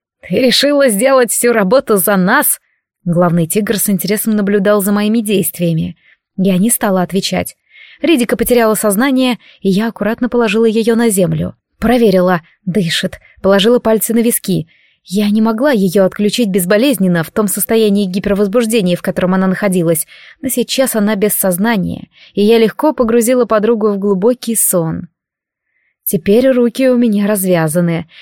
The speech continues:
Единственное ограничение — я не могу сойти с места, и ещё я должна следить одновременно за всеми противниками,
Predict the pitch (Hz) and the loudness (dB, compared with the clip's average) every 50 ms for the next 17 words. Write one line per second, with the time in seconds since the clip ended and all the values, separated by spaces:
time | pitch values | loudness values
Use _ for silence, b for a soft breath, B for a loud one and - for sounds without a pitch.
0 | B B 185 180 214 208 196 254 262 240 - - 208 202 202 196 196 185 185 196 | B B -4 -2 0 0 0 0 -2 -2 -2 0 0 0 0 0 0 0 0 0
1 | 202 208 208 - - 285 247 226 202 180 175 165 208 214 208 214 226 220 214 220 | 0 0 0 -2 -2 -2 0 0 0 0 0 0 0 0 0 0 0 -2 -2 -4
2 | 220 - 240 226 208 - 247 233 - - 294 254 190 - - 165 160 160 b b | -2 0 0 0 0 -2 -2 -2 -2 -2 -2 -2 -2 -2 -4 -4 -6 -6 b b
3 | b b b b b b 202 202 180 190 180 - - 240 254 226 208 180 180 185 | b b b b b b -2 0 0 0 -2 -2 -4 -4 -2 -2 0 0 2 0
4 | 180 180 175 196 202 - - 196 190 165 185 247 - - 165 160 170 170 160 196 | 0 0 0 -2 -4 -4 -4 -4 -4 -2 -4 -4 -2 -2 0 0 0 0 0 0
5 | 220 220 220 214 208 208 185 196 190 - - 226 220 233 240 - 285 285 - - | 0 0 0 -2 -2 -2 -2 -2 -2 -2 -2 -2 -2 -2 -2 -2 -4 -4 -4 -4
6 | 196 170 170 160 165 175 160 165 160 160 | -2 -2 -2 -2 -2 -2 -2 -2 -2 -4